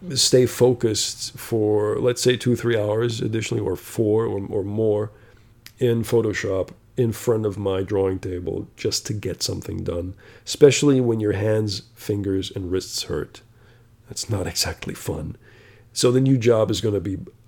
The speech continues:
uh, at least in this regard, a blessing for my, my, my joints.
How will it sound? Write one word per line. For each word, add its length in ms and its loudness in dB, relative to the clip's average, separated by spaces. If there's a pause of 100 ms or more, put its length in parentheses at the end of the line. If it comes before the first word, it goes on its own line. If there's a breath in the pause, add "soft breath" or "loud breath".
uh, 280 -2
at 160 -4
least 200 -2
in 120 0
this 220 6
regard, 680 6 (920)
a 60 0
blessing 560 0
for 180 -6
my, 340 -4
my, 360 -4
my 140 -6
joints. 500 -2